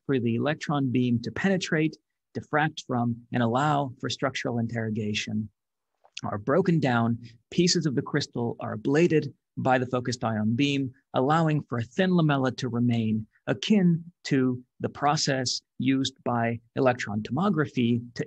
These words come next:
image inside of complex ses-, specimens like cells. In this case, you can see a crystal inside a scanning electron microscope. Whole parts of it are now ablated, revealing, uh, thin lamella of structured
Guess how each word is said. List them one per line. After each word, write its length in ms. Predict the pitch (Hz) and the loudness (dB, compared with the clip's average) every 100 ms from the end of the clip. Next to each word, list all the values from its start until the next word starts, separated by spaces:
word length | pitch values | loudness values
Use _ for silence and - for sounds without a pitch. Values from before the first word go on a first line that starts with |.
| - | 0
image 500 | 180 151 127 123 - _ - | 2 4 4 0 -4 _ -2
inside 600 | 147 135 120 110 113 113 _ | 0 0 0 2 0 -4 _
of 220 | 120 110 107 - | -4 -4 -4 -4
complex 640 | 127 127 123 113 110 - | -2 0 0 -2 -2 -6
ses-, 240 | 104 104 - | -6 -10 -12
specimens 680 | - - 110 107 101 104 - | -6 -4 -4 -4 -4 -4 -6
like 200 | 104 107 | -6 -6
cells. 520 | - 117 101 113 - _ _ | -2 -2 -2 -8 -12 _ _
In 160 | 123 113 | -2 2
this 180 | 190 185 | 2 2
case, 400 | - 135 147 - | 2 0 0 -4
you 60 | |
can 140 | 120 107 | -6 -4
see 180 | - 120 | 0 -2
a 60 | |
crystal 460 | 107 175 170 160 143 | 0 -2 -2 -2 -2
inside 280 | 127 127 117 | -2 -4 -4
a 40 | |
scanning 360 | - 131 120 117 | -4 -2 0 0
electron 360 | 107 - 110 | -2 -6 -4
microscope. 640 | 117 143 147 - - 127 127 _ _ _ _ _ | -2 -2 -4 -4 -2 -2 -2 _ _ _ _ _
Whole 200 | - 135 | -2 -2
parts 360 | 135 165 170 - | 0 0 0 0
of 100 | 131 | 0
it 120 | 127 | 0
are 100 | 120 | 2
now 300 | 117 113 110 | 2 0 -2
ablated, 480 | 139 156 160 147 143 - _ | 0 2 4 4 2 -6 _
revealing, 720 | 120 117 147 170 143 127 127 - _ 123 | -4 0 2 0 0 -2 -4 -10 _ -4
uh, 100 | 110 - | -4 -4
thin 180 | 117 196 | 0 2
lamella 560 | 185 147 131 123 117 117 - - | 4 4 2 2 0 -2 -10 -8
of 140 | 120 | -8
structured 680 | - - 151 - 139 131 | -6 -6 -6 -6 -4 -4